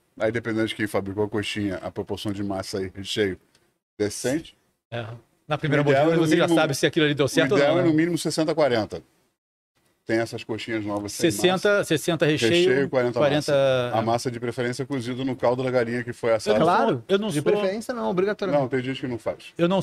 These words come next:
Speaker 1: boi, olha lá.
Speaker 2: sou, eu não sou fã de coxinha. Mas,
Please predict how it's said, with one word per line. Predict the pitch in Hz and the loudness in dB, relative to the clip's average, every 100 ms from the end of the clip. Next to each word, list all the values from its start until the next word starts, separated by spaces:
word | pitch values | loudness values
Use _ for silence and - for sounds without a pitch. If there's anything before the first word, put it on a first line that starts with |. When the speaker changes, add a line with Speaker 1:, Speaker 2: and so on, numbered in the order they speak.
| 220 | 2
Speaker 1:
boi, | 190 | 4
olha | 185 180 175 | 4 4 4
lá. | 170 | 4
Speaker 2:
sou, | 165 160 151 143 139 | 4 4 4 4 2
eu | 160 | 2
não | 160 | 0
sou | - | 0
fã | - | 0
de | 156 | 0
coxinha. | - - - 110 92 85 _ _ _ _ _ 120 | -2 -4 -4 -6 -8 -10 _ _ _ _ _ -4
Mas, | 123 - - | -2 -2 -8